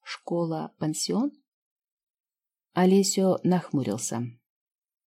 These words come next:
«Вы говорите так, как будто это то же самое, что и тюрьма». Я даже не могу представить, насколько должно быть ужасно разлучаться с семьёй. Мои братья могли быть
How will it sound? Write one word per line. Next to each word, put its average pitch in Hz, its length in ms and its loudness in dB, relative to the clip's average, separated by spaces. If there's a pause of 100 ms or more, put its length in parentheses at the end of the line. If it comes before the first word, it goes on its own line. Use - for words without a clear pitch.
(640)
«Вы 131 240 0
говорите 127 500 2
так, 160 260 -2
как 131 220 -4
будто 127 440 -6 (300)
это 147 240 -2
то 151 160 0
же 151 120 0
самое, 135 380 2
что - 200 -2
и 139 80 4
тюрьма». 151 480 -2 (1400)
Я 170 160 -2
даже 175 300 -2
не 185 80 2
могу 214 260 2
представить, 214 600 -2
насколько 151 640 -6 (140)
должно 165 360 -2
быть 170 220 -4
ужасно 175 480 -4
разлучаться 147 600 -4
с - 40 -4
семьёй. 196 440 -2 (1200)
Мои 175 200 0
братья 208 440 -2 (340)
могли 185 340 2
быть 185 360 -2